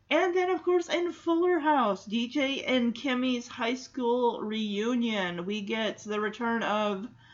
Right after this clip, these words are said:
Viper, played by the same actor, and we get the return of Nelson, played by, I'm blanking on the name. He was in, uh,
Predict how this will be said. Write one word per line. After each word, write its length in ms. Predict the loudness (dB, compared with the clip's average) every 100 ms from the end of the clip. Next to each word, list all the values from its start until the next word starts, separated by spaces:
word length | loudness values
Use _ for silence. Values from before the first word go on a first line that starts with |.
| -20 -20 -20 -12
Viper, 880 | 0 4 6 4 4 2 2 0 -6 _
played 180 | -2 2
by 240 | 4 4
the 120 | 0 -2
same 240 | -4 -2
actor, 420 | -2 -4 -4 -2
and 320 | -2 0 0 2
we 100 | 0
get 140 | 0
the 80 | -2
return 340 | -2 -2 -4
of 120 | -4 -2
Nelson, 440 | -4 -2 -4 -4
played 420 | -4 -2 -2 -2
by, 640 | 0 2 2 2 0 -2 -6 _ _ _ _ _ _ _ _ _ _ _ _ _ _ _ _ _ _ _ _ _ _ _
I'm 220 | -10 -8
blanking 460 | -4 -2 -2 -4 -4
on 140 | -2
the 80 | 0
name. 580 | 0 -2 -4 -4 -6 -8
He 120 | -4
was 160 | -2 -2
in, 260 | -6 -8 -6
uh, 240 | -6 -6